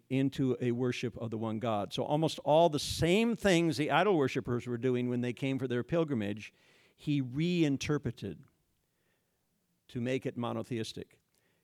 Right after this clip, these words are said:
And if that sounds strange, um,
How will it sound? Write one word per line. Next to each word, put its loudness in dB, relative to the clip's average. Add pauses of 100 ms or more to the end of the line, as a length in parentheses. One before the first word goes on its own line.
(460)
And -2
if -4
that 2
sounds 0
strange, 2 (500)
um, 0